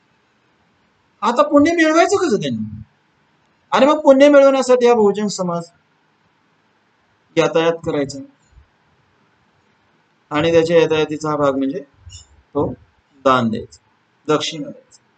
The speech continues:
आणि हे दक्षिणा उकळत राहायची. ब्राह्मण लोक एकमेव दक्षिणा घेणारे हे.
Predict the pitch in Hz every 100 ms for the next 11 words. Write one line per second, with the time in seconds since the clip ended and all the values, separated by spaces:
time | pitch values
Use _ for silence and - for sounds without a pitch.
0 | _ _ - 143 156 160 135 139 156 190
1 | - 117 - 107 _ _ _ _ _ _
2 | _ _ _ _ _ _ _ 135 143 143
3 | 151 147 135 123 _ _ _ - 196 196
4 | 220 202 202 214 214 190 185 185 135